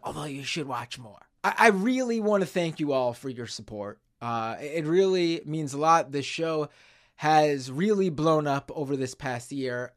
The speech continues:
The listenership has gone up tremendously.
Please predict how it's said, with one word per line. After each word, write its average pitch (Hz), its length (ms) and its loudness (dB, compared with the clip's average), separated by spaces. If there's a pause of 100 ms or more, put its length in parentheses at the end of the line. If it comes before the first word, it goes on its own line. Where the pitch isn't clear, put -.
The 147 160 -4
listenership 156 840 -4 (480)
has 147 240 -2
gone 147 260 2
up 131 220 -2 (100)
tremendously. 151 1120 0